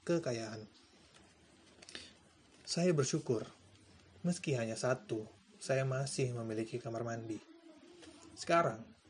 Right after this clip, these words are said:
kita sudah tahu posisi kita sebenarnya di dunia. Dan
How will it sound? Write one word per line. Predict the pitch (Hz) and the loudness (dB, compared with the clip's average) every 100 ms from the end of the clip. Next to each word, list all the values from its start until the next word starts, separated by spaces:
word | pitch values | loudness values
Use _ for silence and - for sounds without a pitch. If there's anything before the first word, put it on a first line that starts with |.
| - - - - - | -20 -20 -20 -20 -10
kita | 156 156 | -2 0
sudah | 143 147 131 | 2 2 2
tahu | 143 156 135 | 2 2 2
posisi | 135 131 131 131 | 0 0 0 0
kita | 123 143 - 117 | 0 -2 0 -2
sebenarnya | 127 123 123 127 | 0 0 0 0
di | 123 | 0
dunia. | 123 135 135 104 - _ _ - - - - | 0 2 0 -2 -10 _ _ -20 -20 -20 -8
Dan | 127 110 110 | -4 -2 -4